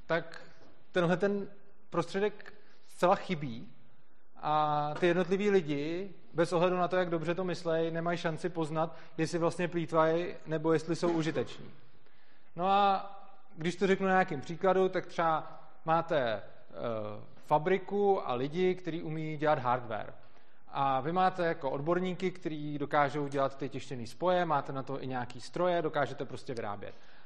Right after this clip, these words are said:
A teď s nějakýma modifikacemi ve své výrobě dokážete dělat procesory do P C ček, základní desky,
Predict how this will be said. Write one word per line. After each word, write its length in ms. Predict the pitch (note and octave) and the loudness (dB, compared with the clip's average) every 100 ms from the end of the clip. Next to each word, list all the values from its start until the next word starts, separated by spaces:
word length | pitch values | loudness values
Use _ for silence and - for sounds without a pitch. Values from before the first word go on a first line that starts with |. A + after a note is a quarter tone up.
| - - | -10 -10
A 80 | C#3 | 2
teď 420 | G#3 G3+ - - - - - | 2 2 -4 -10 -10 -10 -10
s 100 | - | 0
nějakýma 380 | F3+ F#3+ D3 A2+ | 2 2 0 -6
modifikacemi 640 | C#3+ F3 F#3 F3+ F3+ E3+ | -4 -2 0 0 0 -2
ve 80 | D#3+ | -2
své 160 | - A2+ | -4 -4
výrobě 400 | C3+ E3 D#3 D3+ | 0 0 2 0
dokážete 500 | C#3 C#3 B2 D3 B2+ | 2 0 0 -4 -2
dělat 200 | A#2 A#2 | -2 -2
procesory 480 | D3 E3 - A2 | -4 -4 -4 -6
do 100 | A2+ | -6
P 140 | C3+ F#3 | -6 -6
C 180 | F3+ D3+ | -6 -4
ček, 300 | E3+ D#3+ C#3+ | -2 -2 2
základní 480 | C#3 C#3 C#3+ A2+ | 2 2 -2 -2
desky, 500 | A#2+ C#3+ - D#3 D3 | -4 -6 -6 -4 -4